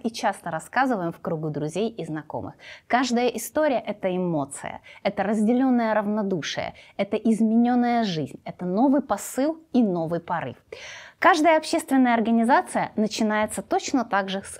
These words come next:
эмоций, с желания что-то изменить, с желания начать действовать. Вы больше не можете молчать,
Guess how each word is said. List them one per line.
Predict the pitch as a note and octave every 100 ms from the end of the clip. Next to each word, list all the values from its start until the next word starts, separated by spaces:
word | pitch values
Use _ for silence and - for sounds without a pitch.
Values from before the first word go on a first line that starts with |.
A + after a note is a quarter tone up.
| F3+
эмоций, | F3+ E3 D3+ - - - -
с | F#3+
желания | G3 B3 D#4 E4 D4+
что-то | - - C#4+ B3+
изменить, | G#3 G#3+ A#3 G3+ D3+ C#3 -
с |
желания | G#3 A#3+ B3+ C4 A#3+
начать | F#3+ E3+ - E3+
действовать. | E3 C3+ - - - _ - -
Вы | G3+ A#3+
больше | A3+ C#4 - C#4+
не | C4+
можете | C4 C4+ B3 B3
молчать, | A#3 A3 A3 - D#3+ -